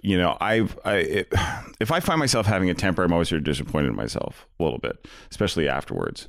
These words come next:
'cause I don't think it's an attractive quality to have. Um, but I would agree with what you're saying, that, that it is that sort of strange middle of the road thing where, where I like getting along with people. I like having, like, I,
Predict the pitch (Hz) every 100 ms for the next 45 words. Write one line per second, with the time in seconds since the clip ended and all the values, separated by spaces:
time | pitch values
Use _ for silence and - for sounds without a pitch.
0 | - - 110 135 117 107 95 104 95 98
1 | 98 - 92 104 101 95 92 147 - -
2 | - - - - - - - 95 92 87
3 | 87 90 73 - 120 147 392 233 113 107
4 | - 85 85 87 82 110 107 98 - 92
5 | 98 - - 101 110 120 107 - 101 -
6 | 98 95 95 98 95 90 92 98 87 92
7 | 90 87 87 87 87 90 85 82 - -
8 | - - - - _ _ - _ - -
9 | 113 117 110 107 113 107 95 98 101 -
10 | 95 104 101 92 98 95 95 90 90 92
11 | 87 87 95 90 95